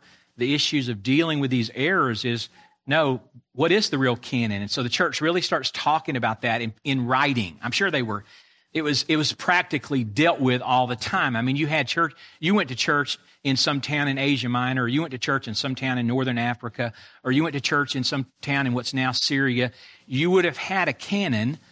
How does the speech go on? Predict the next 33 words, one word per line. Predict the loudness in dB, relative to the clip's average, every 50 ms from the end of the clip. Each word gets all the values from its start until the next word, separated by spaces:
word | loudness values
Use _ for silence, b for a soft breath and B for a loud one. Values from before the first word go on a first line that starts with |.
| b b b b b
working | -2 2 2 2 2 0 -2 -2 -2 -2
canon | -4 -4 -4 -4 -2 -2 0 0 -2
of | -2 -2
some | -2 -2 -2 -2 -4
kind. | -4 -4 -2 -2 0 0 -2 -4 b b b b b b
You, | -8 -4 -2
and | 0 0 0
it | 2
would | 2 2 0
have | 2 0
included | -2 -2 -2 -2 0 0 0 0 -2 -4 -6 -10 _ _ _ _ _ _ _ 0
all | 2 4 4 4 2
of | 0 -2
the | -2
books | 0 -2 -2 -2 -2 -2
of | 0
the | 0 2
Old | 0 0 -2
Testament, | -2 -4 -4 -4 -8 -10 -12 -12 -14 _ _ _ _ _ _ _ _ _ _ _ _ _ _ _ _ _ -8
the | -6
thirty-nine | -2 0 0 2 2 2 0 0 -2 -2
books | -4 -6 -8 -6
of | -4
the | -2 -2 -2
Old | -2 -2
Testament, | -4 -6 -6 -6 -8 -10 -10 -10 -10 _ _ _ b b b b b b b b b
and | 2 2 2
it | 2 2
would | 4 4
have | 4 2
included | 0 -2 -4 -4 -2 0 2 2 2 2 0 -2 -4 -8 _ _ _ _ _ _ _ _ _ _ -20 -10
different | -2 0 0 0 0 0 -4 -6 -4 -2
gospels | 0 2 2 2 0 -2 -4 -4 -2 -2 -2 -2